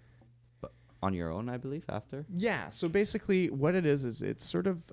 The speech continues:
Speaker 2: it's sort of certified and run through, uh, the Canadian Culinary Federation, or the C C F C C, which, uh,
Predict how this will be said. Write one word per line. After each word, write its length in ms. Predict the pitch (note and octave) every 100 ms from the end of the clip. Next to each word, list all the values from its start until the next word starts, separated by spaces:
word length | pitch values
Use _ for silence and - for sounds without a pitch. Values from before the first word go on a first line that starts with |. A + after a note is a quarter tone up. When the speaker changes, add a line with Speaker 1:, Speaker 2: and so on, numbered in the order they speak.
| - -
Speaker 2:
it's 200 | - C#3
sort 200 | - G#3+
of 80 | A#3
certified 800 | - D#3 D3+ D3 C3+ B2+ B2+ -
and 320 | A2+ A2+ G#2
run 220 | G#2 A2
through, 580 | - A2 G#2+ G2+ G2 F#2+ - - - -
uh, 640 | - F2+ D#2+ E2 E2+ E2 - - -
the 160 | A2+ A#2
Canadian 640 | - A#2 A2 A2 G#2 G2+
Culinary 720 | - G#2 G#2 F2+ E2+ F2 F2
Federation, 800 | - D#2 D#2+ E2 - - - - - - - - - - _ - -
or 140 | - F#2+
the 300 | F#2+ F#2+ F2+
C 200 | - G#2+
C 380 | - - G2+ F#2+
F 160 | F2+
C 240 | - - -
C, 400 | - - - - - - - - - - _ _
which, 440 | G2 F#2+ - - - -
uh, 280 | E2 C#2